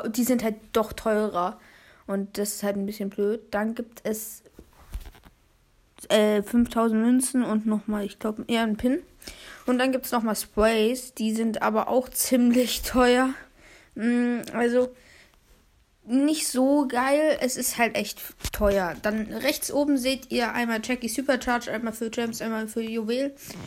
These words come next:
Ich muss sagen, ja, das ist halt immer cool.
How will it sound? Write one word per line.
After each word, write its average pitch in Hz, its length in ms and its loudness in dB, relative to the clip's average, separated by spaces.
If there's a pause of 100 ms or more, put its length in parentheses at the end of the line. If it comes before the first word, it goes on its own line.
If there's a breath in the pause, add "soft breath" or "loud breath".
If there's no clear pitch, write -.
(220 loud breath)
Ich 247 100 -6
muss 254 220 0
sagen, 240 560 0 (240)
ja, 277 160 0
das 294 140 -2
ist - 120 -6
halt 247 160 -2
immer 262 260 0 (120)
cool. 226 260 -2